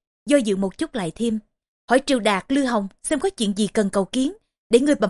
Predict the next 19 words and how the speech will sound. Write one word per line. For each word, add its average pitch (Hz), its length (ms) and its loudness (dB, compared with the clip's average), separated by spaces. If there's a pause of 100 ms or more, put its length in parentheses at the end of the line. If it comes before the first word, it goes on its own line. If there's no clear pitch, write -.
báo 262 340 -2
thay 294 120 -2
bọn 185 240 -2
chúng. 294 180 -2 (640)
Dạ, 185 320 -2 (340)
Nghiêm 294 200 2
Tuấn 349 140 0 (100)
vâng 269 180 2
mệnh 160 200 0
lui 233 140 0
ra. 247 260 -4 (800)
Tào 262 160 4
Tháo 285 180 0
lại 330 120 0
chuyển 220 280 -2
ánh 302 180 -4
mắt 359 180 -4
sang 233 300 -2
phía 302 160 -2